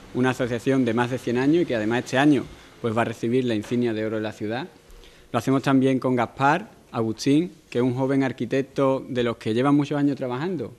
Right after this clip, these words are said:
para que Sanlúcar se desarrolle, que progrese, pero que ha entendido que en momentos difíciles y complicados como este, todo,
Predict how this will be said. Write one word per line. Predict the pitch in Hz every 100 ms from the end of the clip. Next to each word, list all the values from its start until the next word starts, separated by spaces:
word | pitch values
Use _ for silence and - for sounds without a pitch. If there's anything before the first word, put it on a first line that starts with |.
| -
para | 120 110
que | - 110 110
Sanlúcar | - 110 120 123 127
se | 113 120
desarrolle, | - 110 131 151 143
que | 120
progrese, | 113 110 110 139 - 104 - - -
pero | - 120
que | 143
ha |
entendido | 160 175 165 165 156
que |
en | 147
momentos | 139 135 127 127
difíciles | 113 - 156 151 139
y |
complicados | 127 113 117 123
como | 120 113 127
este, | 139 101 - _ _ _ -
todo, | 165 151 -